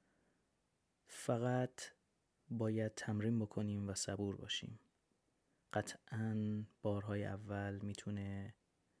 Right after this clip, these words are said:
سخت باشه، ولی این رو می‌تونیم مژده بدیم که قطعاً یادگیری‌هایی هست توی این مکاشفهٔ در حال راه رفتن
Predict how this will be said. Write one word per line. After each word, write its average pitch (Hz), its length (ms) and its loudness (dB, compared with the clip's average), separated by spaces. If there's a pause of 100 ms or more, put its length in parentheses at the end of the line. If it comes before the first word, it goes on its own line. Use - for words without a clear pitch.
(440)
سخت - 480 2
باشه، - 360 -4 (1600)
ولی 113 1040 4 (540)
این 127 200 6
رو 117 120 4
می‌تونیم 113 420 4
مژده 104 320 4
بدیم 104 340 2
که 98 680 -2 (840)
قطعاً 123 400 0
یادگیری‌هایی 107 840 2
هست 98 480 -2
توی 98 160 -2
این 98 180 -2
مکاشفهٔ 98 880 0
در 95 200 0
حال 98 200 -2
راه 98 300 -4
رفتن - 680 -8